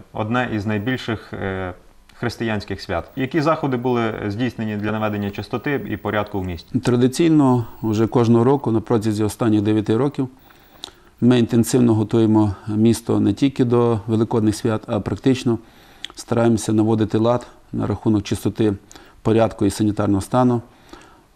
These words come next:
Speaker 2: повсякденній праці на, на території нашого міста. Якщо взяти в ракурсі підготовки до Великодних свят, то цьому передувала інтенсивна підготовка не тільки за певний період часу, за місяць-півтора,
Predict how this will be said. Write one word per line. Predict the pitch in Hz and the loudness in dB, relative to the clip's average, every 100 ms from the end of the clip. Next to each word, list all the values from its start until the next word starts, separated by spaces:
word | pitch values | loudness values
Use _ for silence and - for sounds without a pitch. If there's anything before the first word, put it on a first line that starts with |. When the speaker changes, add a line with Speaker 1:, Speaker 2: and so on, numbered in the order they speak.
| - | -2
Speaker 2:
повсякденній | 117 - 113 123 123 110 | 0 2 2 4 4 4
праці | 104 110 113 - 110 104 95 - - | 2 2 0 0 0 0 -2 -12 -8
на, | 104 98 | -2 0
на | 98 | 0
території | 101 98 117 104 | 0 -2 2 2
нашого | 95 - 95 | 2 -2 -4
міста. | 95 - | -6 -6
Якщо | 101 - | -8 0
взяти | 127 131 127 | 2 2 2
в | 123 | 2
ракурсі | 127 120 113 - 117 | 2 0 -2 -2 -2
підготовки | 110 120 110 120 110 107 | 0 2 2 2 0 -2
до | 110 | 0
Великодних | 107 98 113 113 | 0 0 0 0
свят, | - 156 - - - - - - - _ - | -2 -4 -4 -14 -20 -20 -20 -20 -20 _ -2
то | 123 120 117 113 113 104 | 2 4 4 2 0 2
цьому | 143 127 | 2 2
передувала | 123 113 117 127 123 | 2 2 2 2 2
інтенсивна | 117 110 113 - 123 117 | 2 0 0 2 2 2
підготовка | 113 107 104 127 - 113 113 | 2 0 2 2 2 2 2
не | 107 107 113 110 110 | 0 2 4 4 2
тільки | 104 147 135 120 | 2 0 2 0
за | 110 107 | 2 0
певний | 110 107 101 | 0 2 2
період | 95 101 92 | 2 0 0
часу, | 104 98 104 | 0 -2 -2
за | 95 | 0
місяць-півтора, | 104 98 98 - 95 131 139 | 2 0 -2 -4 -6 -2 -2